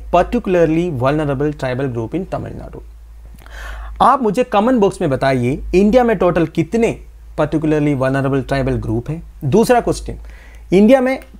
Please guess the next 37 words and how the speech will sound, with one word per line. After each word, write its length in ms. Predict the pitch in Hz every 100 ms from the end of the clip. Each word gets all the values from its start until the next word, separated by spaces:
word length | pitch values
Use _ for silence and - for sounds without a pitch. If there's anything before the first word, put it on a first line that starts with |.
| - -
किस 140 | 311
स्टेट 300 | - 208 208
में 200 | 160 131
सबसे 340 | - 175 -
ज़्यादा 320 | 170 135 143 208
पीवीटीजीज 680 | 196 170 165 160 143 160 165
है? 100 | 165 - - - - -
तीसरा 300 | 220 - 285
क्वेश्चन, 400 | 233 214 156 113 - - - - - - - - - -
कौन 200 | - 247
सा 140 | 247 320
कमीशन 580 | 330 220 202 208 294
के 100 | 277
रिकमेंडेशन 600 | 254 202 185 175 196 220
से 300 | 202 151 165 - - - - - - - 185
particularly 680 | 180 226 220 240 240 247
vulnerable 480 | 185 165 180 180 208 -
tribal 360 | 160 151 175 131
group 220 | 135 151 - - - - -
फॉर्म 220 | 170 139
हुआ 220 | 107 95
था? 180 | - - - - - - -
ये 120 | 233
तीन 320 | - 240 247
क्वेश्चन 300 | 220 160 165
का 120 | 151
आंसर 220 | 139 123 127
आप 80 |
मुझे 160 | 120 156
कमेंट 320 | 175 127 123
बॉक्स 180 | 117 -
में 100 | 147
बताइए। 280 | 117 117 117
वैसे 280 | 135 151 190
ये 160 | 156
सब 160 | 165 180
हमने 280 | 147 156